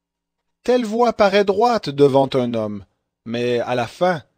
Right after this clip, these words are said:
c'est la voie de la mort. L'appétit du travailleur travaille pour lui,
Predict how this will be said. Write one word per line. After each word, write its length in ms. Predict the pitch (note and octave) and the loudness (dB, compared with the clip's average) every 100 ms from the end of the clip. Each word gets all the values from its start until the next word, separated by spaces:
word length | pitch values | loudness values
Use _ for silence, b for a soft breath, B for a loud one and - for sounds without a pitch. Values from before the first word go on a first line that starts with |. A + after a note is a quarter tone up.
| _ _ | _ _
c'est 200 | - C3 | -6 0
la 100 | B2 | 0
voie 320 | A#2 B2 C3+ | -2 -2 0
de 80 | C3 | 2
la 140 | C3+ | 0
mort. 640 | D3+ D#3+ C#3+ A2 - - _ _ _ _ _ _ _ _ _ | 2 0 0 -4 -10 -20 _ _ _ _ _ _ _ _ _
L'appétit 640 | C3+ D#3+ - G#3+ - B3 A3 | 0 0 0 -4 -2 -6 -4
du 160 | D#3+ | -6
travailleur 880 | D#3 E3+ D#3+ E3 E3+ G#3 G#3 F#3+ D3 | -6 -2 2 2 4 6 6 4 0
travaille 500 | - - D#3 E3+ F3 | -2 0 0 2 0
pour 240 | C#3 F3+ G#3 | 0 -2 0
lui, 400 | A#3 F#3 - | -4 -6 -10